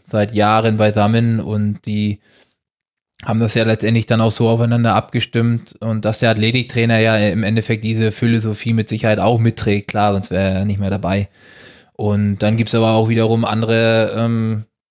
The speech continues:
Vorstellungen oder andere Philosophien, die sagen, okay, äh,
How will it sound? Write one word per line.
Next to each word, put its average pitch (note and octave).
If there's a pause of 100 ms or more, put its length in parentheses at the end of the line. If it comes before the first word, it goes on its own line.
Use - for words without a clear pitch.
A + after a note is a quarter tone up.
(100)
Vorstellungen A#2+
oder A2
andere A#2
Philosophien, A#2
die A2+
sagen, A2+
okay, A#2+
äh, G2+